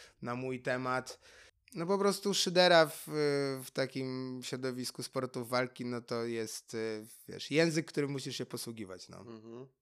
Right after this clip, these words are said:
Speaker 2: Od początku ty byłeś właśnie takim szatnianym dowcipnisiem, czy to gdzieś tam kiełkowało w tobie?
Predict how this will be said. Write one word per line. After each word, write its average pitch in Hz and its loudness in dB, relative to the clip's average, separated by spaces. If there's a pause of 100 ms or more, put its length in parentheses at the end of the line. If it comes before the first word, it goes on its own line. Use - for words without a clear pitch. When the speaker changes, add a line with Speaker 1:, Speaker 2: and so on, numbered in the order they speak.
(600)
Speaker 2:
Od - -14
początku 196 -8
ty 190 -12
byłeś 165 -8
właśnie 160 -8
takim 156 -8 (680)
szatnianym 135 -6
dowcipnisiem, 151 -6
czy 147 -10
to 120 -4
gdzieś 113 -12
tam 120 -10
kiełkowało 123 -6
w 147 -16
tobie? 143 -6